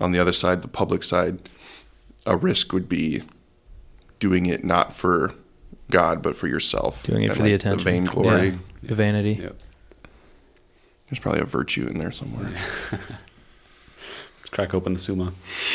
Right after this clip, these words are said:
Speaker 3: We got time. <laughs> Yeah, you guys know that, um, there's that Bible verse, the Philippians, like, four eight, where it talks about, like, focusing on whatever is glorious, whatever is, uh, like, holy.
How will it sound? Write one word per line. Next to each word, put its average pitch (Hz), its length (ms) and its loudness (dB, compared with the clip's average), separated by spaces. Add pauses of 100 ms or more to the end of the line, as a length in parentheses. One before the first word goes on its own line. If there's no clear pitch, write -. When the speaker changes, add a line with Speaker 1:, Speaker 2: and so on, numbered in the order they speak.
Speaker 3:
We 101 60 0
got 98 160 4
time. 98 300 4 (920)
<laughs> - 160 -8 (3000)
Yeah, - 160 -8
you 104 120 2
guys 104 160 8
know 113 120 6
that, 107 300 6
um, 87 480 -4 (760)
there's 95 120 -2
that 87 120 0
Bible 87 240 4
verse, 92 260 2
the - 180 -4
Philippians, 95 680 0
like, 90 140 -6
four 92 260 0
eight, 90 300 -2 (440)
where 92 120 0
it 90 120 -2
talks 98 240 2
about, 90 480 2
like, 92 140 -10
focusing 92 560 2
on 85 440 0 (380)
whatever 92 380 6
is 85 440 0
glorious, 90 520 2
whatever 87 300 0
is, 85 600 -6
uh, 82 80 -6
like, 82 160 -8
holy. 87 400 0